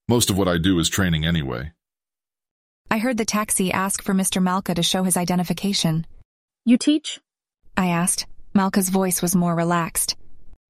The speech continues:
Speaker 1: "Very often. I've been in the business longer than just about anybody I've heard of. I taught rebels in Xinjiang. I trained a group of Vietnamese sharpshooters last November.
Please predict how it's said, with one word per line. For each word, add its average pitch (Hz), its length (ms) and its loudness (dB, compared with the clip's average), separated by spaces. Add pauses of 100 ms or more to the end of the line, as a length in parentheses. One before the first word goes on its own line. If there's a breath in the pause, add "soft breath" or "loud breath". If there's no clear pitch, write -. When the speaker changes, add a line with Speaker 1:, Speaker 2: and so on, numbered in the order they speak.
(140)
Speaker 1:
"Very 92 240 2
often. 78 420 -4 (680)
I've 113 180 2
been 135 140 4
in 113 100 2
the 104 60 2
business 92 460 2
longer 95 320 2
than 85 160 0
just 87 220 -2
about 87 260 0
anybody 80 460 0
I've 76 160 -4
heard 90 200 0
of. 55 260 -6 (800)
I 107 100 2
taught 113 300 2
rebels 98 400 2
in 92 100 0
Xinjiang. 90 800 0 (240)
I 92 140 2
trained 113 340 2
a 95 40 2
group 92 260 0
of 85 120 0
Vietnamese 92 500 2
sharpshooters 87 680 0
last 92 260 0
November. 85 520 -2